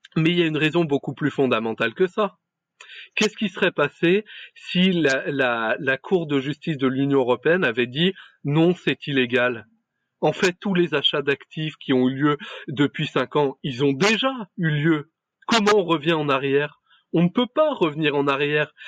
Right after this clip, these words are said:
C'est, c'est, c'est, c'est là qu'on, on touche des choses qui sont, qui sont quand même, moi je trouve, c'est, enfin, c'est, c'est mon interprétation personnelle, mais c'est complètement absurde. Il y a des politiques qui sont menées à un moment pendant cinq ans,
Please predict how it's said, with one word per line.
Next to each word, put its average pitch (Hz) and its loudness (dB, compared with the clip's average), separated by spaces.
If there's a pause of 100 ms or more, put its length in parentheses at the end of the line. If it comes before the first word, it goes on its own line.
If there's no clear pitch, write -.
(140)
C'est, 175 -2
c'est, 160 2
c'est, 240 -8
c'est - -2
là 226 -2
qu'on, 156 -2
on 151 -2
touche - -2 (280)
des 147 0
choses 226 -2
qui 160 -6
sont, 156 0
qui 160 -4
sont 160 0
quand 185 0
même, 185 0
moi 170 0
je 170 -2
trouve, 165 -2
c'est, 135 0
enfin, 123 0
c'est, - -4 (320)
c'est - -4
mon 160 0
interprétation 143 0
personnelle, 190 0
mais 139 2
c'est - -4
complètement 147 -2
absurde. 185 -2 (320)
Il 151 -2
y 175 2
a 175 0
des 180 0
politiques 185 -4
qui 147 -6
sont 156 -2
menées 165 4
à 135 2
un 131 0
moment 147 2
pendant 139 0
cinq 175 -2
ans, 160 2